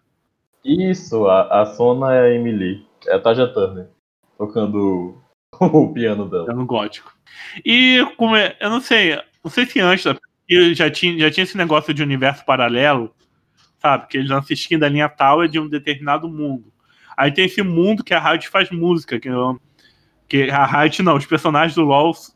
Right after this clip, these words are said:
Speaker 2: tá, tá envolvido ali com a música. E nesse mundo tem a banda Pentakill, né? E também tem a K D A. Tá no mesmo universo da K D A.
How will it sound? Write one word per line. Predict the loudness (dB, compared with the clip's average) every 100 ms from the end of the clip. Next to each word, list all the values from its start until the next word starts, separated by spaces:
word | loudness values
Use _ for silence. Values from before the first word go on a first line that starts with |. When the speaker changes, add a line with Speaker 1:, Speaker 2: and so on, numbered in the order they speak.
| -2
Speaker 2:
tá, | 0 0 -8 _ _
tá | -4
envolvido | -2 -2 -2 -2
ali | -2
com | -2
a | -4
música. | -2 -2 -4 -4
E |
nesse | 0 -2 -2
mundo | -4 -4 -4
tem | -2
a | -2
banda | 0 -2
Pentakill, | -4 -4 -6 -2 -2
né? | 0 -2 -6 -18 -12 -6
E |
também | 0 2 4
tem | 2
a | 2
K | -2
D | 0
A. | 2 2 0 _ _ _ _ _ _ -6
Tá | -2
no |
mesmo | 0 0 -2
universo | 0 0 0
da | -2
K | -4
D | 0
A. | 0